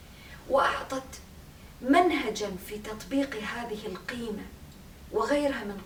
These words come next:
قيم الحرية والمساواة الملازمة للعدالة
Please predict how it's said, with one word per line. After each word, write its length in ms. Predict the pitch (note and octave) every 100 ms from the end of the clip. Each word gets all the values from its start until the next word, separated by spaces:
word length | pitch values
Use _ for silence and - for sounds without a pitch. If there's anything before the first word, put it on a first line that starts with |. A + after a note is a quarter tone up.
| -
قيم 220 | G#3+ G3
الحرية 560 | F3+ - G3+ G#3 G#3+ G3+
والمساواة 800 | G3 G3 G3 - G3+ G3+ - C#4
الملازمة 760 | G#3+ A3 A3+ D#4 D4 G#3 E3+ - - - - - -
للعدالة 680 | G3 G3+ G#3 G#3 G#3 G#3